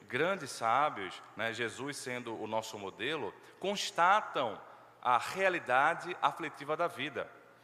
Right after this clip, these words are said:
Se abrirmos a primeira grande verdade, ou a primeira nobre verdade do budismo, vamos ver ali o príncipe Siddhartha, o Buda, também constatando que tudo na vida é sofrimento. Então, toda grande filosofia, toda grande, eh,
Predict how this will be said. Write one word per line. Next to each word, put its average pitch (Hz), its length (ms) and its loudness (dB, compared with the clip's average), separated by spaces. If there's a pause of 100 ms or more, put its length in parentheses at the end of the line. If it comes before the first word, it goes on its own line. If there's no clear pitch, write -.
(120)
Se - 140 -4
abrirmos 156 680 0
a 127 80 4
primeira 151 320 0
grande 160 500 -4
verdade, 110 840 -2
ou 113 120 2
a 117 40 4
primeira 123 300 -4
nobre 123 460 4
verdade 104 420 0
do 101 80 -8
budismo, 104 640 -8 (300)
vamos 202 220 -2
ver 143 140 -2
ali 131 200 -2
o 143 40 -6
príncipe 123 400 -8
Siddhartha, 113 720 4
o 110 140 -6
Buda, 131 480 -2 (320)
também 156 320 0
constatando 180 800 -2
que 175 140 -8
tudo 226 420 -8
na 185 120 2
vida 156 520 -4 (160)
é 139 180 4
sofrimento. 156 840 -4 (500)
Então, 208 300 -2 (420)
toda 247 240 4
grande 160 640 0
filosofia, 127 920 -4
toda 151 280 -2
grande, 123 800 -4
eh, 104 380 0